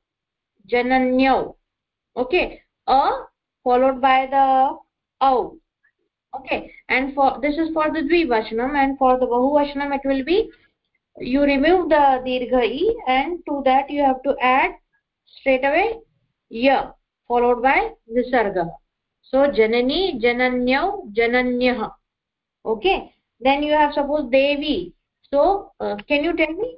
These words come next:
for devi what will be the dvivachanam and bahuvachanam?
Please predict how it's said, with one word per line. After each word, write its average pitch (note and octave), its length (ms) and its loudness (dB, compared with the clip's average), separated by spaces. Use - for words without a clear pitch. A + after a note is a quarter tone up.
for D4 220 2
devi C4+ 400 -2
what C#4 220 0
will C#4+ 180 -4
be C#4+ 120 -6
the C#4 120 -2
dvivachanam C#4 760 0
and C4 220 0
bahuvachanam? B3+ 680 0